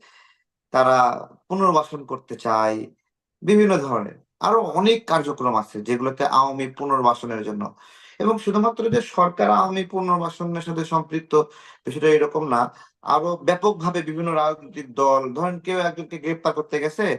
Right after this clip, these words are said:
রাজনৈতিক দলের একটা নেতা ফোন দিয়ে বলতেছে, "অমুক আমার ভাই হয়, অমুক আমার তালুই হয়", এগুলো বলতেছে। সামগ্রিকভাবে আওয়ামী লীগের বিচার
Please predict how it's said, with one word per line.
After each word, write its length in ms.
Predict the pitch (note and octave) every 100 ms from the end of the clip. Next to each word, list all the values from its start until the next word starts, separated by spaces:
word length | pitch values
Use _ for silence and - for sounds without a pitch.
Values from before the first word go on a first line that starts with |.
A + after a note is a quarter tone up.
| - - - _ -
রাজনৈতিক 400 | C#3 E3 D#3+ D#3
দলের 200 | D3 D3+
একটা 260 | C3+ D3 D#3
নেতা 240 | D3+ D3
ফোন 220 | D3 D#3 D3+
দিয়ে 120 | C#3+
বলতেছে, 260 | C3+ C#3
"অমুক 300 | D3 D3+ C#3+
আমার 180 | C3 C3
ভাই 380 | G#2+ A2+ B2 B2
হয়, 240 | A#2+ A#2+
অমুক 200 | A#2+ A#2
আমার 140 | A#2+ A#2 -
তালুই 300 | B2+ B2 A#2+
হয়", 300 | A#2 G#2+ -
এগুলো 320 | C#3+ C#3 C3+
বলতেছে। 440 | A#2 A2+ A#2+ - B2 - - - - _ _
সামগ্রিকভাবে 880 | - F3+ G3 G#3 F3+ G#3+ E3+ F3 C#3+
আওয়ামী 380 | - D3+ D#3+ E3
লীগের 280 | E3 D#3+ C3
বিচার 440 | A#2+ C#3 D#3 C3+